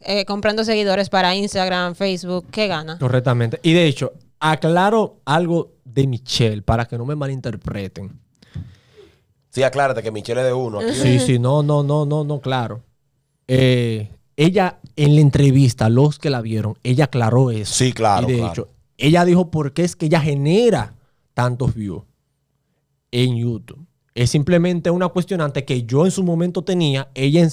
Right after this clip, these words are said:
Speaker 2: en ese momento ya me la
Speaker 3: Ya, claro.
Speaker 2: respondió.
Speaker 3: Si usted la tiene,
Speaker 2: Pe-
Speaker 3: vaya, vaya a la,
Speaker 2: No,
Speaker 3: a la
Speaker 2: no,
Speaker 3: entrevista.
Speaker 2: no, que de hecho, eh, los videos, tú sabes que uno tiene grupo con amigos y cosas. Desde que ellos se enteraron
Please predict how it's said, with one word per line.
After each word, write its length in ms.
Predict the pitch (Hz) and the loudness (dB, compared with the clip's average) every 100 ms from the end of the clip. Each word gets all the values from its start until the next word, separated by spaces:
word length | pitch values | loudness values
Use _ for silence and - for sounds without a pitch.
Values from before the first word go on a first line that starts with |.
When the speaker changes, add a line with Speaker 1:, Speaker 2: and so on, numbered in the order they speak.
| - - | -2 -2
Speaker 2:
en 200 | 147 139 | 0 0
ese 200 | 185 226 | 0 -2
momento 360 | 208 185 185 175 | -2 -2 -4 -4
ya 160 | 170 | -4
me 120 | 156 | -4
la 100 | 147 | -4
Speaker 3:
Ya, 80 | 104 - | -2 -4
claro. 80 | 101 - | -4 -4
Speaker 2:
respondió. 320 | 120 110 101 | -4 -8 -10
Speaker 3:
Si 160 | - 147 | -4 -4
usted 220 | 147 170 | 0 2
la 120 | 185 | 2
tiene, 200 | 190 180 | 2 2
Speaker 2:
Pe- 60 | 160 | 2
Speaker 3:
vaya, 200 | 139 147 165 | 2 0 -2
vaya 160 | 147 151 | 0 2
a 40 | 151 | 4
la, 60 | |
Speaker 2:
No, 60 | 139 | 4
Speaker 3:
a 40 | |
la 60 | 143 175 | 4 4
Speaker 2:
no, 80 | 190 | 4
Speaker 3:
entrevista. 140 | 180 202 180 | 4 4 4
Speaker 2:
no, 80 | - | 2
que 140 | 156 | 0
de 260 | 156 170 165 | 2 0 0
hecho, 300 | - 113 - _ _ _ _ - | -2 -8 -10 _ _ _ _ -8
eh, 380 | 127 131 123 117 | 0 2 2 2
los 260 | 120 131 139 | 2 2 4
videos, 400 | 175 185 170 170 | 2 2 0 -2
tú 100 | 131 | -4
sabes 220 | 127 120 | -4 -4
que 60 | 120 | -6
uno 100 | 117 | -6
tiene 180 | 123 | -4
grupo 420 | 110 135 214 165 120 | 2 2 2 -2 -8
con 180 | 127 117 | -6 -6
amigos 300 | 120 185 151 | -6 -6 -8
y 20 | |
cosas. 320 | - 185 - _ _ _ _ _ _ _ _ _ _ | -10 -14 -16 _ _ _ _ _ _ _ _ _ _
Desde 440 | 120 165 185 180 | 0 2 2 -2
que 100 | 190 | 0
ellos 220 | 240 277 | 0 0
se 80 | 226 | 0
enteraron 560 | 214 165 139 135 120 | 0 0 -2 -2 -4